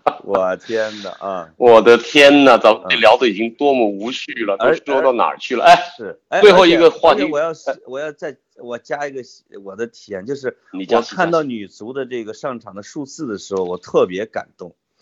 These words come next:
Speaker 1: 因为我经常跟人说，我说这个阿森纳，因为这个都在大都市，球员、球迷嘛，就有时候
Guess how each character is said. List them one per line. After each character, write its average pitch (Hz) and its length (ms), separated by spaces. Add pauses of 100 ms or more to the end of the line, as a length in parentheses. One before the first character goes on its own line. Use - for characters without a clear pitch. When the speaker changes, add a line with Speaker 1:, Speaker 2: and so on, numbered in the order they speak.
(220)
Speaker 1:
因 160 100
为 190 40
我 139 140
经 175 240
常 151 160
跟 151 160
人 131 160
说， 131 380 (420)
我 117 100
说 120 140
这 120 80
个 104 100
阿 147 200
森 190 180
纳， 139 320
因 98 160
为 117 260
这 113 140
个 92 240 (160)
都 147 140
在 135 100
大 123 200
都 135 180
市， 110 360
球 123 420
员、 120 340
球 - 200
迷 151 220
嘛， 117 300
就 139 160 (240)
有 101 180 (140)
时 165 120
候 190 120